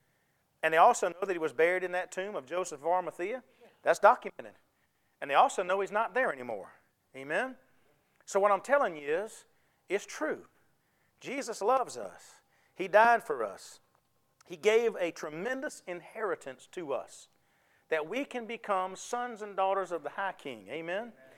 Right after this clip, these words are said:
Speaker 1: And that there is a reward waiting on us.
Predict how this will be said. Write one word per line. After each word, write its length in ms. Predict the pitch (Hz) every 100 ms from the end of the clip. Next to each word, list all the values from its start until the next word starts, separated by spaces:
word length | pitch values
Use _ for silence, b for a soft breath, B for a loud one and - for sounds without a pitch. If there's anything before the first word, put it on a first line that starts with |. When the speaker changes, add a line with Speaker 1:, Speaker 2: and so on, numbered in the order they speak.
| b b b -
Speaker 1:
And 140 | 196
that 160 | 208 214
there 220 | 226 226
is 100 | 190
a 80 | 208
reward 600 | 202 196 269 262 208 185 165
waiting 380 | 233 247 170 131
on 180 | 120 117
us. 440 | 87 85 -